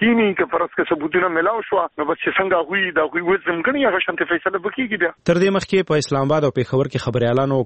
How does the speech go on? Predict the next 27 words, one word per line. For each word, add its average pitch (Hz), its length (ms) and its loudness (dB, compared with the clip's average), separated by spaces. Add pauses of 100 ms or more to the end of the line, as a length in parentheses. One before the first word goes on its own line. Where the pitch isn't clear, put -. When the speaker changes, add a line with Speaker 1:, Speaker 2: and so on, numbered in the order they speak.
Speaker 2:
کارپوهانو 120 540 0
ویلي 135 240 2
ول 135 120 2
چې - 200 -4
دا 120 60 2 (100)
ځل 131 120 2 (100)
په 117 120 -2
سینټ 120 320 0
انتخاباتو 113 540 -2
کې 123 180 2
له 110 140 2
نورو 131 240 4
وختونو 123 340 0 (480)
زیاتې 135 380 0 (340)
درغلۍ 117 360 2 (100)
شوي 131 220 0
دي 131 60 0 (380)
او 151 160 4
د 147 100 -4
پیسو 156 320 2
ډیر 131 200 2
زیات 139 240 -2
استعمال 117 420 -4
شوی 131 220 -2
دی. 113 40 -8 (320)
د 135 160 0
تحریک 135 240 2